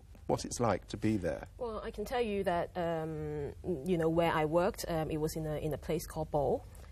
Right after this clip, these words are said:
Speaker 2: Um, we were in a case referral center, case management center.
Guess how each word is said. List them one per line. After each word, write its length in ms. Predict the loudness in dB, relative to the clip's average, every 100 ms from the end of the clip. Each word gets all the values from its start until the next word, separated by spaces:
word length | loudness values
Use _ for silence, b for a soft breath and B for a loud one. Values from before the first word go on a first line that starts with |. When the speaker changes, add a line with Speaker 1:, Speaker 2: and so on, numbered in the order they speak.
| -4
Speaker 2:
Um, 240 | -2 0 0
we 80 |
were 120 | 2 2
in 120 | 2
a 80 | 0
case 440 | 2 2 2 0
referral 360 | -2 0 2 0
center, 400 | -2 -2 0 2
case 240 | 2 2
management 440 | 4 2 0 -2 -2
center. 440 | -2 0 0